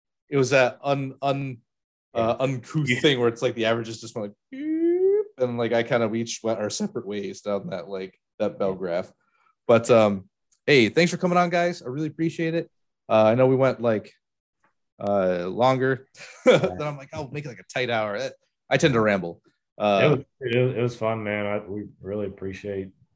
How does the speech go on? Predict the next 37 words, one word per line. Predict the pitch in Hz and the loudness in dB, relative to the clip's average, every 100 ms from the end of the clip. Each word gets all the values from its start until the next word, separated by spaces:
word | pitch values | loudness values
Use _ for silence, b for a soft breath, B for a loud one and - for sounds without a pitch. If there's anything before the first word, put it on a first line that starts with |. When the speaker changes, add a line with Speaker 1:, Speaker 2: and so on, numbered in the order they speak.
| - | -18
Speaker 2:
you | 95 | -16
know, | 90 | -14
being | 98 101 | -14 -12
invited | 92 95 98 | -8 -6 -4
on | 98 98 | -4 -6
here. | 95 98 98 98 - | -6 -4 -2 -4 -4
Speaker 1:
Oh, | 320 | 0
yeah, | 330 262 | 2 2
Speaker 2:
It | |
was | 90 | -2
Speaker 1:
of | - | -8
course. | 208 247 | -6 -6
Speaker 2:
fun. | - | -6
Speaker 1:
This | 190 | -8
is, | 160 156 | -4 0
uh, | 139 123 120 _ _ _ _ _ - | 2 0 -4 _ _ _ _ _ -4
uh, | 120 | -2
Fifth | 117 190 190 | 0 -4 -4
Troopers | 170 165 143 | -6 -4 -6
is | |
supposed | 135 131 - | -6 -6 -8
to | 117 | -8
be, | 120 117 | -4 -2
like, | 107 98 92 - | 0 0 -2 -2
the | 127 | 0
Detroit | 123 135 175 | 2 2 0
Scoundrels | - 147 135 117 | 2 -2 -2 -8
is, | 101 | -8
like, | 98 | -8
the | - | -10
serious, | - - 120 113 107 107 - - _ _ _ _ _ - | -16 -10 -4 0 0 -2 -8 -10 _ _ _ _ _ -16
Speaker 2:
Yeah. | - | -6
Speaker 1:
like, | 92 82 - _ - | -6 -6 -14 _ -16
uh, | 92 78 _ | -14 -14 _
you | 101 | -10
know, | 82 78 - _ _ _ _ - | -10 -10 -16 _ _ _ _ 0
podcast | 117 - 110 104 - | 0 2 2 2 -4